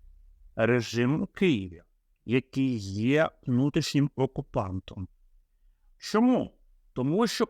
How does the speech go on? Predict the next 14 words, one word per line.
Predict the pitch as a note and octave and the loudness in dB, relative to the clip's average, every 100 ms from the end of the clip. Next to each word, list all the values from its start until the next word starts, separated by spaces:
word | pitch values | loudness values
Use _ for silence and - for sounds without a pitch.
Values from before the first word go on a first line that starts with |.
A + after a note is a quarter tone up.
| - | -2
узурпував | E3+ D#3+ G#3 F3+ F3+ E3 F#3 G3+ G#3 - | -4 -2 -4 -2 -2 2 4 4 4 -2
владу | D3 D3+ E3+ B2+ - - _ _ _ _ _ | -4 2 4 2 0 -12 _ _ _ _ _
поза | F3 G#3 D#3+ C#3+ - _ _ | 2 4 4 2 0 _ _
строки, | - _ C#3 E3 G3+ - A3 - _ | -20 _ -2 2 2 2 -2 -2 _
передбачені | - D3+ C3+ A#2 A2+ C3 D3 - F3+ - | 2 2 2 -2 4 4 4 0 0 -2
Конституцією | - F3 - C#3+ A#2+ - C3 D3+ - F3 - - | -2 -2 0 -4 -6 -8 -8 -8 -4 -4 -4 -12
України. | F3 - E3 E3+ D3 G#2+ F#2+ F#2 _ - _ _ _ - _ _ - _ - - - - - _ _ - - - _ _ _ _ _ | -12 -2 0 2 2 0 -2 -6 _ -20 _ _ _ -20 _ _ -20 _ -20 -20 -20 -20 -20 _ _ -20 -20 -20 _ _ _ _ _
І | E3+ G3 | -2 -2
ті, | - A#3+ B3 | -2 0 0
хто | - A#3 G#3 | 4 4 4
з | E3+ | 2
українських | F#3+ G3+ A3 C4 - C4 - | 0 2 2 0 0 -4 -4
силовиків | - A#3+ A#3 A#3 - - E3 A#2+ - | -2 2 2 2 -4 -2 0 0 -2
використовує | G#2 C3 E3+ - F#3+ G3 - - G#3 F#3+ B2 G#2+ F#2+ - | -2 0 0 2 2 0 -4 2 4 4 2 -2 -6 -12